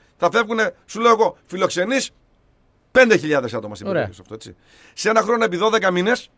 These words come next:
Speaker 1: είναι εξήντα χιλιάδες άνθρωποι.
Speaker 2: Μάλιστα.
Speaker 1: Εκατό δεν έχουμε τώρα που έχουν έρθει τελευταία χρόνια.
Speaker 2: Έτσι μας λένε, ναι.
Speaker 1: Έχουν φύγει σε ενάμιση χρόνο. Το κατάλαβες τι εννοώ; Μόνο σε ένα
Speaker 2: Ναι.
Speaker 1: μέρος. Αν βάλεις Μακρόνισο και Γιαρό,
Speaker 2: Τους έδειξες
Speaker 1: σε ενάμιση, δυόμιση έχουν φύγει όλοι.
Speaker 2: Σε πέντε maximum, σου λέω.
Speaker 1: Τάκτουκ, σου λέω εγώ. Τάκτουκ έχουν φύγει όλοι.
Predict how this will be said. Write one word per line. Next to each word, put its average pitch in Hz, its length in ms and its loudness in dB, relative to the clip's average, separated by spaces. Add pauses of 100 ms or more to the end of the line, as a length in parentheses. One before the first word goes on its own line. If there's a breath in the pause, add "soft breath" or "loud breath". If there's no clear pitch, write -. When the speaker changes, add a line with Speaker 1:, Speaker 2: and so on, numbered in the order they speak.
(120)
Speaker 1:
είναι 220 140 -2
εξήντα 202 180 0
χιλιάδες 185 260 0
άνθρωποι. 107 320 -8 (140)
Speaker 2:
Μάλιστα. 156 280 -10 (140)
Speaker 1:
Εκατό 190 340 0
δεν 156 100 0
έχουμε 135 200 -4
τώρα 151 280 0
που 151 60 -10
έχουν 151 120 -8
έρθει 147 80 -6
τελευταία 160 240 -6
χρόνια. 170 240 -6
Speaker 2:
Έτσι 170 160 -4
μας 131 100 -6
λένε, 110 200 -8
ναι. 107 80 -12 (100)
Speaker 1:
Έχουν 214 160 0
φύγει 233 140 -4
σε 196 80 -4
ενάμιση 220 260 -2
χρόνο. 151 240 -8 (920)
Το 143 80 -8
κατάλαβες 160 320 0
τι 180 60 0
εννοώ; 165 140 2
Μόνο 294 140 8
σε 277 100 2
ένα 285 120 4
Speaker 2:
Ναι. 311 80 6
Speaker 1:
μέρος. 214 300 2 (360)
Αν 151 140 -2
βάλεις 233 280 2
Μακρόνισο 214 440 2
και 175 100 -2
Γιαρό, 165 500 4
Speaker 2:
Τους 143 120 -10
έδειξες 180 240 0
Speaker 1:
σε 208 200 4
ενάμιση, 254 220 4
δυόμιση 254 220 4
έχουν 233 140 0
φύγει 226 160 0
όλοι. 180 280 4
Speaker 2:
Σε - 180 -6
πέντε 180 320 0
maximum, 151 120 -4
σου 117 60 -10
λέω. 104 100 -8
Speaker 1:
Τάκτουκ, - 440 2
σου 123 140 -10
λέω 107 100 -4
εγώ. 95 280 -12
Τάκτουκ 269 360 2
έχουν 269 200 6
φύγει 262 180 2
όλοι. 233 320 6